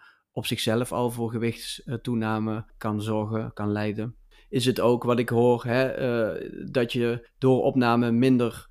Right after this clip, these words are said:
kunt bewegen of minder beweegt, waardoor de kans groter wordt, hè, als je dan calorierijk eet, dat, eh, dat er kilo's aankomen, eh, et cetera, et cetera. Maar het heeft dus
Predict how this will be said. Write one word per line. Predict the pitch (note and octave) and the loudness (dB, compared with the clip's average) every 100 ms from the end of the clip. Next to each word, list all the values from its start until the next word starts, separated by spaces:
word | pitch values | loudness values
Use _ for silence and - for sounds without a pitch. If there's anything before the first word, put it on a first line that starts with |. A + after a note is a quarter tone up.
| - | 0
kunt | D3 B2 B2 | 4 4 2
bewegen | A#2 A#2 A2+ A2 B2 - | 0 2 2 2 -4 -4
of | - - | -8 -4
minder | A2 A2 G2+ G2 | -2 -2 -2 -6
beweegt, | G#2+ G2+ G2 B2+ - - - _ | -6 -2 -2 -4 -10 -20 -20 _
waardoor | G#2 G2+ G#2 G2+ | -4 -2 -2 -4
de | |
kans | G2+ G2+ G2 | -6 -8 -8
groter | - G2+ G#2 | -8 -8 -8
wordt, | G#2 G2 - - | -10 -10 -12 -12
hè, | G#2+ A#2 - _ | -6 -6 -8 _
als | - G#2 | -10 -10
je | - | -8
dan | G#2 G2+ G2 - - - - | -8 -6 -8 -14 -20 -20 -20
calorierijk | - G2+ G2+ G#2+ G2 F#2+ - | -10 -8 -4 -4 -4 -6 -2
eet, | A2 A#2 - - | 0 0 -6 -12
dat, | D#3 G2+ A2 | -8 -8 -8
eh, | G#2+ - | -14 -10
dat | A#2 | -8
er | A#2 | -8
kilo's | - A#2+ G2+ - | -6 -4 -4 -6
aankomen, | A2 G#2+ F#2+ - A2 - - - - | -4 -4 -6 -12 -16 -18 -20 -20 -12
eh, | - G#2 G#2+ | -6 -4 -4
et | G#2+ | -2
cetera, | A2 A2 F#2 | -2 -2 -6
et | |
cetera. | - G#2+ G2+ G2+ | -4 -4 -2 -2
Maar | A2+ | 0
het | C3+ | 0
heeft | B2+ | 0
dus | C#3 B2 - - | 0 -2 -8 -18